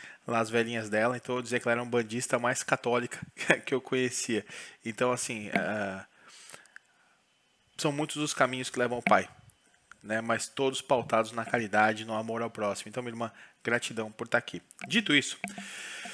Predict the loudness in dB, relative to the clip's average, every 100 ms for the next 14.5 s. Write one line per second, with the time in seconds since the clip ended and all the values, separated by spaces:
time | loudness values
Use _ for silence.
0 | -12 -14 -18 _ _ _ 10 12 12 12
1 | 8 4 6 10 10 12 10 10 6 4
2 | 4 -2 0 0 0 2 6 6 4 2
3 | 0 2 8 10 10 6 -10 -14 -16 -18
4 | -4 -4 -4 -4 -4 -4 -12 -20 -18 -2
5 | -2 6 8 8 6 0 -10 -14 6 6
6 | 8 4 4 -4 -2 -4 -4 -8 -10 -12
7 | -12 -2 -2 2 0 2 2 0 -2 -4
8 | -4 -2 4 4 4 -8 -6 -2 0 2
9 | 2 -2 -4 0 0 0 -4 -6 0 2
10 | 4 0 -4 -2 2 2 0 -6 -14 -14
11 | -12 -6 -6 -6 _ _ _ _ -12 0
12 | 0 0 -4 -4 2 2 2 4 4 4
13 | -2 2 4 4 0 -8 -10 -6 0 2
14 | 2 -4 -4 -6